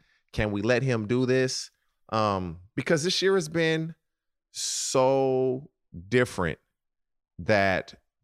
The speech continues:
them doing this would be so different, but I believe it would be the right thing to do.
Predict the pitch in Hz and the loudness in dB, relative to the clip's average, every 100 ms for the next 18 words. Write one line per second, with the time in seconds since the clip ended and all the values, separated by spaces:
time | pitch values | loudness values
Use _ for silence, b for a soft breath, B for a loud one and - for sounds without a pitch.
0 | _ _ - 82 90 90 143 151 117 135 | _ _ -18 -12 -4 0 2 2 2 2
1 | 123 123 156 123 98 110 117 - - - | 2 0 0 -4 -4 -2 -2 -6 -4 0
2 | 104 110 110 90 139 170 113 82 80 95 | 2 2 0 0 0 0 -2 -4 0 2
3 | 107 110 101 107 101 101 110 98 110 101 | 2 0 0 0 0 -2 -2 -2 -2 -2
4 | 92 90 92 107 104 101 90 147 107 | 0 0 0 -4 -2 -2 -2 -2 -2